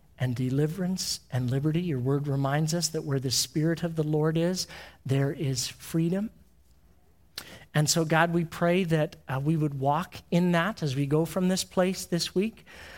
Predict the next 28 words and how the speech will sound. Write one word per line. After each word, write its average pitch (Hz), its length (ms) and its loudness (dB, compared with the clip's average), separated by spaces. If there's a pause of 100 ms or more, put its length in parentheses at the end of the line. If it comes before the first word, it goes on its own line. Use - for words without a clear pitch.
(140)
We 165 140 4
pray 170 240 2
that 170 140 0
we 175 120 4
would 160 200 2
not 156 340 2
walk 156 580 0
and 151 160 4
live 165 520 2
in 156 120 2
a 147 60 4
spirit 160 600 2
of 131 140 0
fear 175 440 2
that 175 160 -2
is 135 160 -2
paralyzed 180 1120 0 (460)
by 143 420 2
the 165 300 0
evil 190 340 2
one. 220 440 0 (560)
We 180 120 6
pray, 180 340 2
Father, 175 440 2
that 156 180 0
you 165 160 0
would 160 220 0
protect 180 600 -2